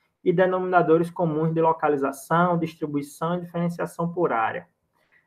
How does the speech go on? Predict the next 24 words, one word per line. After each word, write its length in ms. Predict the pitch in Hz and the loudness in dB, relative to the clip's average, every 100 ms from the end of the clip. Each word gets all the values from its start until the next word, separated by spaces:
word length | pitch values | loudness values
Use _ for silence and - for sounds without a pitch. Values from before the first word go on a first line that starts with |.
| - | -4
A 100 | 185 | 2
geografia 500 | 180 165 160 170 170 | 4 4 2 2 0
física 460 | 170 190 220 - | 0 -2 -2 -4
serve 360 | - - 156 151 | -6 2 4 4
à 40 | |
geografia 400 | 147 147 151 - | 4 2 0 -2
humana, 380 | 214 185 175 190 | -2 0 2 2
mas 240 | 185 190 - | 0 -2 -2
também 420 | 196 165 165 175 | -2 0 0 -2
tem 160 | 180 | -4
um 100 | 190 | 0
objetivo 640 | 190 175 175 175 175 185 214 | 2 2 2 0 0 -2 -2
próprio. 520 | - 143 233 - - _ _ _ _ _ _ _ - | -4 0 0 -4 -20 _ _ _ _ _ _ _ -2
Considera 540 | 175 180 165 156 147 | 0 0 4 4 6
a 40 | |
terra 340 | - 170 165 170 | 4 6 4 6
física 340 | 165 165 165 | 0 0 -2
não 180 | 160 202 | -2 -2
somente 480 | 208 196 151 139 143 | 0 0 0 -2 -6
o 40 | |
palco 360 | - 139 139 135 | 0 6 6 4
das 140 | 143 | 0
atividades 480 | 143 139 135 139 139 | 0 -2 2 2 2
humanas, 580 | 202 202 160 160 180 | 0 -2 -2 -2 -6